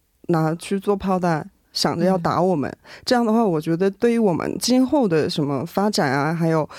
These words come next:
Speaker 1: 我们支援他们，我们都是心甘情愿的，我们都可以把我们的钱掏出来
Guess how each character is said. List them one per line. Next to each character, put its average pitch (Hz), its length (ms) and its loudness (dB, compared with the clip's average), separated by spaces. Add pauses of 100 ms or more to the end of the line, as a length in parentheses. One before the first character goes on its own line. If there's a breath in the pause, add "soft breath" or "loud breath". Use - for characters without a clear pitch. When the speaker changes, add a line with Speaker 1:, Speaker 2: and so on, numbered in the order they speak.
(140)
Speaker 1:
我 170 80 2
们 165 160 2
支 214 180 0
援 185 160 2
他 196 160 0
们， 208 100 2
我 170 120 2
们 156 140 -2
都 220 180 0
是 220 100 -4
心 254 220 2
甘 254 180 2
情 165 220 0
愿 175 180 2
的， 160 80 -2
我 151 100 -2
们 143 140 0
都 277 180 2
可 220 220 0
以 220 100 0
把 160 220 -4
我 180 140 0
们 - 120 -4
的 170 80 -2
钱 165 240 -2
掏 175 240 -2
出 185 200 -4
来 - 160 -8